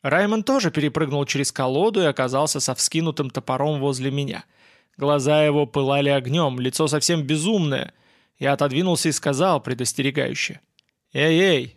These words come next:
не берксеркси! В смысле, не берсеркствуй! Тут без берсерксизма надо, а то ногу себе отрубишь, да хорошо, если только себе. Правда, можешь той подыхающей скотине на лавке".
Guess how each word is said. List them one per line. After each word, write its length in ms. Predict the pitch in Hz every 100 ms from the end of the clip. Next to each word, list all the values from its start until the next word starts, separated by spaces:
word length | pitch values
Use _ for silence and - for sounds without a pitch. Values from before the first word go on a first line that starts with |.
| _
не 180 | 139 135
берксеркси! 920 | 147 165 - - 233 226 - - 175 _ _ _ _ _ _ -
В 60 |
смысле, 360 | - 185 - 165
не 200 | 139 151
берсеркствуй! 920 | 156 170 - 202 151 - - - - _ _ _ _ _
Тут 240 | 165 226 190
без 340 | 185 220 190
берсерксизма 960 | 185 220 - 220 208 - 240 220 214 202
надо, 520 | 202 180 131 - - _
а 140 | 143 143
то 160 | 185
ногу 280 | 202 214 185
себе 300 | - 170 165
отрубишь, 540 | 151 170 156 - - _
да 140 | - 131
хорошо, 360 | 139 143 185
если 220 | 175 180
только 260 | 165 175 147
себе. 460 | - 196 165 - - _ _ _ _ _ -
Правда, 300 | 220 220 214
можешь 320 | 220 196 180
той 160 | 202
подыхающей 540 | 160 156 160 170 151 156
скотине 500 | - 185 180 165 135
на 160 | 131
лавке". 380 | 131 - - -